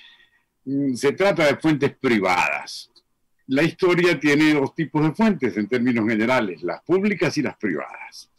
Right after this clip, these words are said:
Mm, generalmente se han trajinado, se han trabajado las públicas y ahora, en los últimos años,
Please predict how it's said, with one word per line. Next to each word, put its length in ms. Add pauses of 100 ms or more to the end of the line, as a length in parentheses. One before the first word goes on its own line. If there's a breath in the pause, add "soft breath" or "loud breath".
(1000 loud breath)
Mm, 200
generalmente 960 (580)
se 220
han 220
trajinado, 720
se 100
han 140
trabajado 640 (960)
las 260
públicas 680
y 120
ahora, 600
en 140
los 180
últimos 360
años, 320